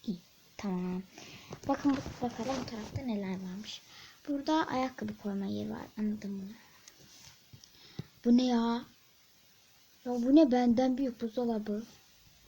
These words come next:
Kocaman bir banyosu var. Balon ne alaka? Neyse. Burada kocaman banyo var. Islanmayayım. Ah! Ayağım girdi suya.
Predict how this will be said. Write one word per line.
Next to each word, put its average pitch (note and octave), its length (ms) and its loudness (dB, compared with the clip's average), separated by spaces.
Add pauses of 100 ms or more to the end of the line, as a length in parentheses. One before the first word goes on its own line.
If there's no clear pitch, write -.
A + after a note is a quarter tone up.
(1900)
Kocaman A3+ 640 2
bir G3+ 140 2
banyosu G#3 600 2
var. F#3+ 420 -8 (960)
Balon C#4+ 360 6 (140)
ne G4 140 4
alaka? A#3 600 -2 (1600)
Neyse. B3 480 -2 (320)
Burada C4+ 240 4
kocaman B3+ 460 2
banyo A3 360 -2
var. G#3+ 100 -8 (280)
Islanmayayım. G3+ 520 -6
Ah! - 140 0 (560)
Ayağım G#3+ 360 0
girdi G3+ 240 -8
suya. - 300 -14